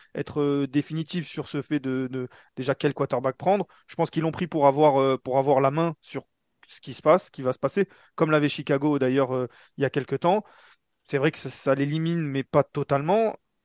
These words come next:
Voilà, c'est vrai que quoi qu'il arrive, on l'imaginait pas forcément bouger. Mais je pense qu'il y a encore des options un petit peu, euh, qui peut faire jouer. Euh,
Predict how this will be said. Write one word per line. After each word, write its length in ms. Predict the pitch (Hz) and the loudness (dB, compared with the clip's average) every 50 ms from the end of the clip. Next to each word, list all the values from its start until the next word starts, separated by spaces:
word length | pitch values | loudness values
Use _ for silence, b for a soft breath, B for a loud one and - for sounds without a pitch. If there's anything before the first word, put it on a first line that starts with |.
| _ _ _ _ _ _ _ _ _ _ _ | _ _ _ _ _ _ _ _ _ _ _
Voilà, 280 | 143 143 131 113 110 - | 2 2 2 2 0 -2
c'est 140 | - 151 | -2 0
vrai 120 | 139 160 165 | 0 0 0
que 40 | - _ _ _ _ _ _ | -2 _ _ _ _ _ _
quoi 120 | - 160 | -4 -4
qu'il 140 | 151 - 165 | -2 4 4
arrive, 180 | 160 165 190 196 | 6 6 6 4
on 220 | 185 175 175 170 | 2 0 0 -2
l'imaginait 400 | 165 156 156 156 147 139 156 160 | -2 2 2 2 2 2 0 0
pas 100 | - 170 | 2 2
forcément 380 | 156 - 151 - - 165 165 160 | 2 0 -2 -4 -4 -2 -2 -2
bouger. 420 | 156 160 170 151 165 165 156 135 b b b b b b _ | -2 -4 -2 0 2 2 2 0 b b b b b b _
Mais 160 | - 156 180 208 | -2 0 0 0
je 60 | - | 2
pense 160 | - 202 185 | 0 -2 0
qu'il 60 | - 202 | 4 4
y 20 | |
a 40 | 185 | 4
encore 180 | 175 - 202 | 4 4 2
des 140 | 175 180 165 | 2 2 0
options 280 | 170 165 - - 190 185 | 0 0 0 0 0 0
un 80 | 170 | 0
petit 160 | 156 - 160 143 | 0 -4 -4 0
peu, 400 | 175 185 185 180 180 170 165 156 | 2 4 4 6 6 4 4 2
euh, 40 | |
qui 140 | 156 - - | 2 -2 -4
peut 140 | 135 165 160 | -4 -4 0
faire 180 | - 175 156 143 | 0 0 0 0
jouer. 400 | 147 151 156 160 170 185 190 180 | 0 2 4 6 8 8 8 8
Euh, 560 | 151 135 131 135 135 131 135 135 135 135 | 6 4 2 2 2 2 2 0 0 -2